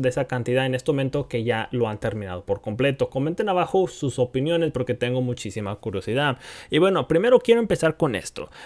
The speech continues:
Quiero empezar con esto, amigos, porque la verdad son detalles importantes y la verdad un poco alarmante en mi punto de vista. No sé qué opinan ustedes, pero yo cuando veo noticias así, sí me preocupa.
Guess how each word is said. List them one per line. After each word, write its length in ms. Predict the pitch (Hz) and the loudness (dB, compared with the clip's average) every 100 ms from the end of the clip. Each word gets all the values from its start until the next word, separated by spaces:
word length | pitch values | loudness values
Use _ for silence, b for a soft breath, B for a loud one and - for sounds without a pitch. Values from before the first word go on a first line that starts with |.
| B | B
Quiero 160 | 220 262 | 4 4
empezar 340 | 214 - 226 | 4 2 2
con 140 | 220 | 2
esto, 180 | 190 190 | 2 0
amigos, 220 | 202 202 | 0 0
porque 260 | - 160 156 | 0 0 0
la 120 | 135 | 0
verdad 320 | 117 143 160 - | 2 2 0 -2
son 320 | - 160 170 | -4 0 0
detalles 460 | 175 - 147 151 - | 0 0 2 2 0
importantes 840 | 156 156 131 123 117 - 165 170 165 | 0 0 2 2 2 0 0 0 -4
y 140 | 196 | 2
la 120 | 170 165 | 2 4
verdad 300 | 165 190 208 | 2 0 -2
un 180 | 220 240 | 0 0
poco 460 | - 214 196 214 - | 4 2 2 -4 -6
alarmante 800 | 127 135 123 113 120 123 135 - | -4 0 0 0 0 0 0 0
en 160 | 170 151 | 2 4
mi 120 | 135 | 2
punto 340 | 127 123 113 | 2 0 2
de 80 | 110 | 2
vista. 360 | 110 123 208 208 | 2 2 0 -4
No 240 | 143 127 117 | -4 -4 0
sé 160 | 127 | -2
qué 80 | - | 0
opinan 320 | 117 117 104 | -2 -2 -4
ustedes, 400 | 101 - 226 220 B B B | -6 0 2 2 B B B
pero 180 | - 196 | 2 6
yo 180 | 196 226 | 6 6
cuando 280 | 254 247 208 | 6 4 4
veo 160 | 170 190 | 2 2
noticias 440 | 185 175 160 170 | 2 2 2 4
así, 300 | 139 165 160 | 4 4 2
sí 180 | - 190 | 2 0
me 120 | 214 | 0
preocupa. 580 | - 135 - 143 - | 2 2 2 2 0